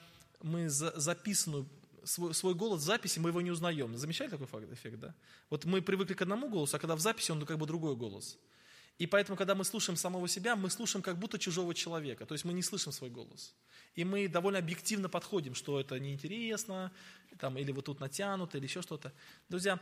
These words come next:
вот эти два с-, два простейших совета, их сделать очень просто. Сказать проповедь заранее и потом прослушать свою проповедь, э, после. Большинство из вас проповедует не, не, не каждую неделю, большинство из нас проповедует там один раз в месяц или два раза в месяц.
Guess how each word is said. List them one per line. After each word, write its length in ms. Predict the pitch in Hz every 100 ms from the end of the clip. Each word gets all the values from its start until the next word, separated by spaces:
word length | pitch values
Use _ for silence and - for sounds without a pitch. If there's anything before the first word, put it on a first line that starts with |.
| - -
вот 100 | 240
эти 120 | 247
два 160 | 226
с-, 120 | 226 -
два 220 | 170 247
простейших 600 | 254 208 - 247 254 214
совета, 400 | - 180 156 120
их 60 | 160
сделать 240 | 190 240
очень 200 | 226 208
просто. 480 | 190 170 127 - - - _ _ _ _
Сказать 380 | - 185 190 185
проповедь 300 | 185 165 151
заранее 560 | 156 170 226 254 240 208 -
и 80 | 196
потом 220 | 180 196
прослушать 400 | 196 175 190 170
свою 140 | 165 156
проповедь, 480 | 180 170 156 143 - _ _ _ _ _ _ -
э, 280 | 147 135 139 -
после. 340 | 151 - - - - - -
Большинство 440 | 185 233 220 269
из 100 | 247
вас 180 | 196 233
проповедует 480 | - 170 180 196 180
не, 100 | 180
не, 300 | 175 185 190
не 200 | 185 190
каждую 360 | 190 175 143 147
неделю, 400 | 147 208 226 156
большинство 400 | 147 165 175 160
из 60 |
нас 120 | 151
проповедует 440 | - 151 156 151 127
там 180 | 120 117
один 180 | 139
раз 240 | 135 117 - - - -
в 120 | 131
месяц 320 | 151 190 160 123
или 80 |
два 180 | 117 160
раза 160 | 180 156
в 40 |
месяц. 260 | 143 139